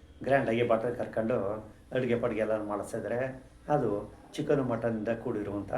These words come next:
ಅಡುಗೆ. ಆವಾಗ ಅಡುಗೆ ಮಾಡ್ತಾ ಇರಬೇಕಾದ್ರೆ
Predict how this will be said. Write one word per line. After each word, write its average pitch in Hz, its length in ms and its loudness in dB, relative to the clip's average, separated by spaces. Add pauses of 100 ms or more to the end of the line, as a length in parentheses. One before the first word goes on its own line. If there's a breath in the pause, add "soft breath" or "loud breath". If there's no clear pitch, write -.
(600)
ಅಡುಗೆ. 104 440 -6 (1900 soft breath)
ಆವಾಗ 143 320 8 (920 soft breath)
ಅಡುಗೆ 190 180 8
ಮಾಡ್ತಾ 131 340 4
ಇರಬೇಕಾದ್ರೆ 120 500 2